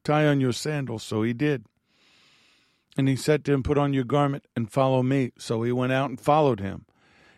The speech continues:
and did not know that what was done by the angel was real. He thought he was seeing a vision. And when they were past the first and second guard post, they came to the iron gate that leads to the city, which opened to them of its own accord.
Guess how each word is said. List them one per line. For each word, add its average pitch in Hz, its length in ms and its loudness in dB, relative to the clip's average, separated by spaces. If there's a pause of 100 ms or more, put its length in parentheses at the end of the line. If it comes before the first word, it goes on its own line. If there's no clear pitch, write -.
and 135 160 -2
did 135 220 0
not 135 260 -2
know 143 300 4
that 120 180 -2
what 123 240 -6
was 120 220 -4
done 123 480 -2 (100)
by 135 140 -2
the 131 180 -2
angel 139 320 0
was 110 220 -2
real. 127 320 0
He 110 80 -6
thought 123 260 0
he 113 80 2
was 110 180 -2
seeing 123 300 -4
a 107 60 -4
vision. 107 560 -6 (1300)
And 135 120 0
when 127 100 0
they 131 80 0
were 123 140 2
past 131 420 -2
the 113 80 -6
first 139 540 -2 (240)
and 120 240 -2
second 139 640 0
guard 117 340 0
post, 117 500 -4 (680)
they 139 120 0
came 147 280 2
to 139 140 0
the 131 160 2
iron 135 320 0
gate 147 340 0
that 143 220 -6
leads 151 320 -2
to 127 160 -2
the 117 140 -4
city, 120 440 -2
which 113 260 -4
opened 135 460 -2
to 151 120 -2
them 123 260 -2
of 120 160 -2
its 120 160 -8
own 120 160 -2
accord. 95 640 -4